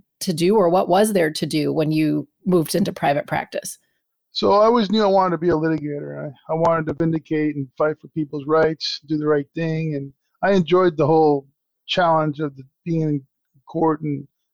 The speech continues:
Speaker 2: in trial and being an advocate for my client. I just didn't know what I was gonna specialize in, but I knew I wanted to be in litigation. True story, I, when I joined with Bill and Leslie, there was a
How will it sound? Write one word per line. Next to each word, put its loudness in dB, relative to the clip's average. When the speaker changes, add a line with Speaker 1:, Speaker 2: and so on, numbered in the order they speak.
Speaker 2:
in 0
trial 2
and -2
being 0
an 0
advocate -4
for -8
my -6
client. -4
I 2
just 0
didn't 2
know 4
what 4
I 4
was 0
gonna 0
specialize 0
in, -2
but 2
I 0
knew 2
I 4
wanted 2
to -4
be -4
in -2
litigation. -8
True 0
story, 2
I, 0
when -2
I -2
joined 0
with 2
Bill 2
and -2
Leslie, 0
there 2
was 4
a 0